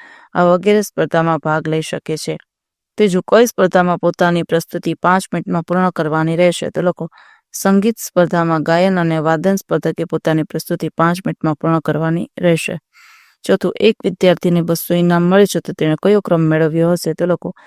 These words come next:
જે વિદ્યાર્થીને બસોનું ઇનામ મળે છે, તેણે દ્વિતીય ક્રમ મેળવ્યો હશે. પાંચમું, એક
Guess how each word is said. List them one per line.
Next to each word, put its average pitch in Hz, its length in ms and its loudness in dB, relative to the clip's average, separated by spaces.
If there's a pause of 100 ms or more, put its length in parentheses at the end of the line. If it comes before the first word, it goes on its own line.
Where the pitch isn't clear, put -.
(320)
જે 226 160 4
વિદ્યાર્થીને 175 600 2
બસોનું 190 520 -2
ઇનામ 170 220 0
મળે 170 260 2
છે, 180 180 -4
તેણે 165 320 0
દ્વિતીય 185 360 -2
ક્રમ 160 200 -2
મેળવ્યો 156 540 0 (140)
હશે. - 300 -6 (540)
પાંચમું, 180 420 0
એક 220 160 2